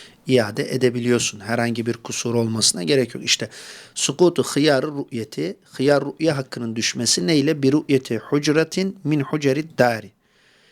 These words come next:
Evin, darın odalarından bir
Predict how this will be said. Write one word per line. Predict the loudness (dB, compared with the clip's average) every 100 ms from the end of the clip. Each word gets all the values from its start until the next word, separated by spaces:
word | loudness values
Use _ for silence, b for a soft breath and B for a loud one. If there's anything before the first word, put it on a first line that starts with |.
| b b b b _
Evin, | 2 4 2 -2 _ _ _ -6
darın | -2 2 2 2 0 -6 _ _ _ -20 0
odalarından | 4 6 4 2 0 0 -2 -2 -10 _ -18
bir | -16 -12 2 2